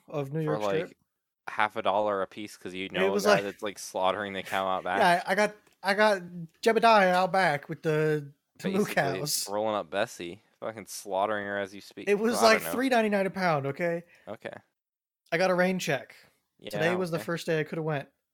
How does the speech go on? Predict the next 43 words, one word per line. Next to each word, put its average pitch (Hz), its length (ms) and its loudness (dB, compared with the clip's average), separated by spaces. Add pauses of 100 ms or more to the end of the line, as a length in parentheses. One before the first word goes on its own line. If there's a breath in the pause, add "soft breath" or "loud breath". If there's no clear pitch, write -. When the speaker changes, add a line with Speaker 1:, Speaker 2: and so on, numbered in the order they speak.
Speaker 1:
I 147 40 -12
didn't 151 200 -10
really 143 200 -6
Speaker 2:
Mm-hmm. - 20 -8
Speaker 1:
do 135 100 -10
anything 143 320 -16
yet. - 260 -14 (180)
Go 131 140 -10
do 135 140 -14
that. 127 220 -16 (1300)
I 170 60 -4
don't 214 160 -2
think 220 160 -2
I 202 60 2
told 175 260 -6
this 139 140 -6
story 117 300 -12
yet 120 180 -14
on 123 100 -16
the 135 80 -20
podcast, - 600 -20 (300)
'cause - 100 -14
I 139 40 -8
don't 156 180 -8
think - 440 -14 (1300)
Speaker 2:
No, 113 260 -4
uh, 76 160 -6
'cause - 140 -10
Speaker 1:
I 135 60 0
Speaker 2:
I - 20 0
Speaker 1:
think 131 120 -2
Speaker 2:
brought 135 60 0
Speaker 1:
it 123 40 -4
Speaker 2:
up - 100 -8
Speaker 1:
was - 20 -14
Speaker 2:
to 113 100 -10
you 110 120 -6
that 104 140 -2
I 98 80 -2
Speaker 1:
after. - 0 -
Speaker 2:
got, 90 260 -4
like, 85 320 -8
it - 60 -20